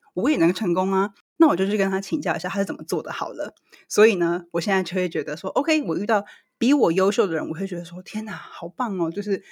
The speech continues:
就是，是我的朋友，首先是一件很棒的事情，然后跟，那我要跟他多学习，而且这一定是可以复制的成功路径。而且我现在就觉得说，“诶，耶，R 先生是我的另外一半啊。”所以很开心有没有跟这个人一起共学、共成长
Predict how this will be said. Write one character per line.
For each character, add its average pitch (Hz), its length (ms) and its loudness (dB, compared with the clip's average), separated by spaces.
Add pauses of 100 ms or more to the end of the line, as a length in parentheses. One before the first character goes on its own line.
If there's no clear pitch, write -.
(180)
就 180 60 -16
是， 190 120 -2
是 311 120 0
我 202 120 4
的 160 60 0
朋 175 240 -2
友， 196 280 0
首 165 100 0
先 190 160 0
是 196 80 -2
一 190 60 0
件 180 100 -4
很 160 140 -8
棒 170 160 2
的 160 60 -2
事 165 100 -10
情， 185 160 -12
然 175 100 -6
后 196 100 -8
跟， 277 220 2 (260)
那 220 140 0
我 165 120 0
要 156 60 -4
跟 160 140 -4
他 170 80 -2
多 170 180 -2
学 - 240 -4
习， - 200 -6
而 175 100 -6
且 - 140 -2
这 - 180 -2
一 202 100 -10
定 190 220 -2
是 170 200 -4
可 170 260 -6
以 165 40 -6
复 185 220 -6
制 165 160 -8
的 - 80 -16
成 - 240 -6
功 165 220 -2
路 175 240 -4
径。 - 220 -10 (360)
而 196 80 2
且 220 100 4
我 180 80 6
现 190 140 2
在 190 80 2
就 - 80 -8
觉 - 80 -6
得 180 100 2
说 185 140 0
，“诶， 285 220 2
耶， 285 280 2
R 208 200 0
先 254 160 6
生 247 180 4
是 247 80 0
我 208 80 4
的 175 60 0
另 208 180 0
外 185 160 -2
一 175 40 -4
半 175 280 0
啊。” 170 160 -4
所 - 220 -10
以 175 100 -8 (260)
很 196 140 0
开 196 260 0
心 196 180 0
有 165 100 0
没 160 60 0
有 165 60 0
跟 190 200 -2
这 196 80 -6
个 180 100 -4
人 156 220 -8
一 208 120 -6
起 - 220 -10
共 170 260 -4
学、 214 220 -12
共 170 240 -6
成 127 240 -12
长 - 300 -6